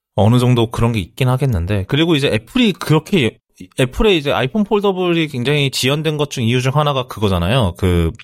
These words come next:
주름 없애겠다고 고군분투를 했잖아요, 진짜. 그래서 이번에 고군분투한 결과가 어떻게 됐을-, 어떻게 될지, 어, 그것도 궁금하기도 하고, 아직까지는 주름이 없을 거란 얘기인데, 얘기가 있는데,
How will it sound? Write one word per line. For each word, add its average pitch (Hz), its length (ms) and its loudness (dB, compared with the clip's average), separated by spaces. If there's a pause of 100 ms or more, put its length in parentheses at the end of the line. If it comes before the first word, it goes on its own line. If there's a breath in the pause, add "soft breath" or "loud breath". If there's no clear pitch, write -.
(280)
주름 165 340 2
없애겠다고 92 1000 0 (460)
고군분투를 131 720 2
했잖아요, 95 340 0
진짜. 80 420 -4 (280)
그래서 107 400 2 (460)
이번에 107 280 2 (460)
고군분투한 139 1600 0
결과가 120 500 0
어떻게 104 280 0
됐을-, 123 380 -2 (280)
어떻게 123 260 2
될지, 113 520 0
어, 101 160 -2
그것도 - 220 -6
궁금하기도 98 560 0
하고, 110 440 0
아직까지는 147 920 -2
주름이 120 300 0
없을 98 240 -2
거란 110 240 0
얘기인데, 92 480 -4
얘기가 104 320 2
있는데, 87 520 2